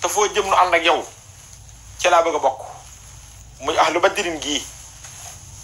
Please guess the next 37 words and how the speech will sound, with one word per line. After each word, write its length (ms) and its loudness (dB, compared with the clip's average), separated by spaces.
Neen 220 4
mu 100 4
mel 160 6
ni 80 2
Yonent 260 -2
bi 60 -6
dani 180 2
ko, 300 2
"Ah, 180 4
loolu 320 4
day 280 -2
la 80 4
ko 120 4
doon 140 6
mayee 200 4
faat 320 0
na, 100 -8
mooy 200 2
tuur 180 2
sa 160 4
deret 240 4
ci 100 -2
yoonu 160 2
Yàlla." 280 2
Nga 80 0
xam 160 4
ne 60 -2
ñoom 240 4
tuur 200 -4
gi 120 -2
ñu 80 -6
tuuroon 240 4
seen 160 -2
deret 220 2
ci 80 -2
yoonu 140 2
Yàlla, 380 2